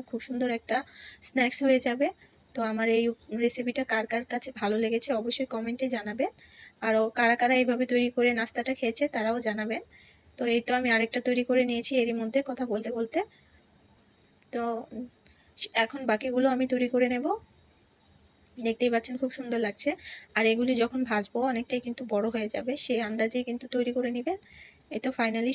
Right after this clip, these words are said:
সবগুলো তৈরি হয়ে গেছে, এখন আমি ভেজে নেব, ভেজে নেওয়ার পালা। তো এই মুহূর্তে চুলায় আমি একটা প্যান বসিয়ে তেল গরম করে নিয়েছি। তেলটা দিয়ে আমি আরেকটা রেসিপি করেছিলাম, সেই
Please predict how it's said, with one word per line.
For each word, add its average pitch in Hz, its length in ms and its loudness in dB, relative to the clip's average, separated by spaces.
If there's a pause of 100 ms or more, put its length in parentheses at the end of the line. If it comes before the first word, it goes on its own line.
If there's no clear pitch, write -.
সবগুলো 220 340 0
তৈরি 240 320 0
হয়ে 233 180 2
গেছে, 226 240 -4 (1160)
এখন 247 300 -4
আমি 240 100 0 (100)
ভেজে 226 200 2
নেব, 220 180 -2 (180)
ভেজে 240 220 2
নেওয়ার 220 240 -2
পালা। 208 280 -2 (680)
তো - 40 -6 (100)
এই 262 60 4
মুহূর্তে 262 420 0
চুলায় 247 340 2
আমি 240 120 0 (120)
একটা 247 200 -2 (440)
প্যান 233 260 4
বসিয়ে 254 360 2
তেল 240 200 0 (100)
গরম 233 260 2
করে 247 220 0
নিয়েছি। 226 340 -4 (1200)
তেলটা 262 320 4
দিয়ে 277 160 4
আমি 285 180 2
আরেকটা 226 240 0
রেসিপি 254 440 0
করেছিলাম, 226 440 0 (160)
সেই 247 160 0